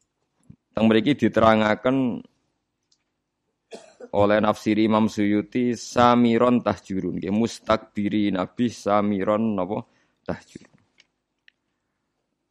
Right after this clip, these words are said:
Dados mulai zaman Nabi Adam ngantos Kanjeng Nabi wonten niku mpun enten Ka'bah. Mpun enten Ka'bah terus Ka'bah nu di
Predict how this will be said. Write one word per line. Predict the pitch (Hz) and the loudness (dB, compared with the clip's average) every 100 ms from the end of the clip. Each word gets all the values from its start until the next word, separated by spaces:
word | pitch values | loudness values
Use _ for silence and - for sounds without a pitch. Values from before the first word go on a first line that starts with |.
| _ | _
Dados | 90 87 98 95 - - | -4 0 2 0 -2 0
mulai | 107 101 101 98 101 101 | 4 6 6 4 4 2
zaman | 95 95 95 95 | 0 0 0 0
Nabi | 92 - 101 | -2 0 -2
Adam | 85 92 107 90 95 | -2 -2 -2 -2 -2
ngantos | 92 - 80 - - | -2 -2 -4 -6 -16
Kanjeng | - 92 101 95 | -6 -4 -2 -2
Nabi | 90 85 95 90 | -4 -6 -6 -4
wonten | 85 82 - - 80 76 - - _ _ | -4 -4 -6 -8 -10 -10 -12 -16 _ _
niku | - - 113 110 101 - _ - | -12 -6 -4 -4 -6 -12 _ -10
mpun | 101 104 | -4 -2
enten | 95 - 95 | -2 -2 -4
Ka'bah. | - - - - _ _ _ _ _ _ _ _ _ _ _ _ _ _ - | -6 -12 -16 -16 _ _ _ _ _ _ _ _ _ _ _ _ _ _ -6
Mpun | 104 107 | 0 4
enten | 107 107 104 107 | 4 4 4 2
Ka'bah | 92 - - 127 | 0 0 2 4
terus | 110 104 - - - - - - _ _ _ - | 4 -2 -4 -16 -20 -20 -20 -20 _ _ _ -8
Ka'bah | - - - 101 | -4 -2 2 4
nu | 135 | 4
di | 127 | 4